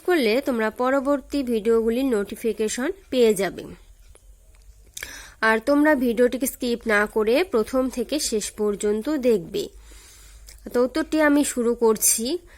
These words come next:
"যন্ত্রণা তোমাকে আমি ভালোবাসি, দুঃখ তুমি হও আমার রাজমুকুট।" ভিক্টর হুগোর এই মন্তব্যের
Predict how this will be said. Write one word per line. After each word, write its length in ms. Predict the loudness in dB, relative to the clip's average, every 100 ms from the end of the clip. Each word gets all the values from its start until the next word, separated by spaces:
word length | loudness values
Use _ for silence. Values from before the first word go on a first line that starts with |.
| -20 -20 -14 0
"যন্ত্রণা 560 | 4 4 4 6 4
তোমাকে 640 | 4 2 2 2 0 0 -2
আমি 280 | -2 0 0
ভালোবাসি, 760 | 0 0 0 0 -2 -4 -6 -12 -18 -14
দুঃখ 500 | -2 -2 -2 0 0
তুমি 360 | 2 4 6 4
হও 380 | 4 0 0 -2
আমার 280 | -4 -2 0
রাজমুকুট।" 640 | 0 -2 -4 -6 -6 -14 -14 -20 -20 -20 -20 -20 -20 -20 -20 _ _ _ -4
ভিক্টর 420 | -4 2 4 4 4
হুগোর 460 | 2 6 6 4 0 2
এই 180 | 2
মন্তব্যের 720 | 4 2 2 2 0 2 2